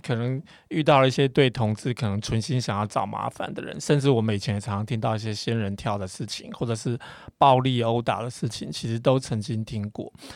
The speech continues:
那讲到这个电话，我其实特别有感觉哦，就是，呃，我，大家现在已经对使用手机，甚至是进一步的那个社交，呃，即时通讯非常非常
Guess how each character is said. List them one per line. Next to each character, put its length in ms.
那 80
讲 240
到 140
这 140
个 80
电 280
话， 200
我 100
其 160
实 80
特 180
别 140
有 160
感 260
觉 220
哦， 140
就 120
是， 300
呃， 360
我， 320
大 180
家 220
现 360
在 200
已 20
经 240
对 320
使 240
用 160
手 340
机， 280
甚 200
至 80
是 180
进 280
一 60
步 200
的 120
那 120
个 320
社 340
交， 560
呃， 320
即 200
时 140
通 240
讯 320
非 320
常 260
非 140
常 420